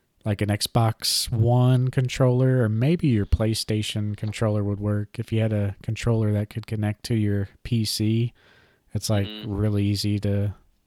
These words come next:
Speaker 1: download and set up. So I, I can show you.
Speaker 2: Yeah, for sure.
Speaker 1: But,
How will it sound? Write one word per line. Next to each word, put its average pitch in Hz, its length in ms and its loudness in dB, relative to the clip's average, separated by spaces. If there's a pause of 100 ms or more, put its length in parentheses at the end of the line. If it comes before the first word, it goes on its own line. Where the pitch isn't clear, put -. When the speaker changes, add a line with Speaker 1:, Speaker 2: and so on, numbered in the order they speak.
(120)
Speaker 1:
download 101 520 0
and 101 120 -4
set 107 240 -4
up. 104 240 -2 (320)
So - 200 -8
I, 104 260 -4
I 110 40 -6
can 107 120 -6
show 107 240 -4
you. 107 220 0 (840)
Speaker 2:
Yeah, 95 220 -8
for - 140 -16
sure. 101 260 -6
Speaker 1:
But, 110 100 -10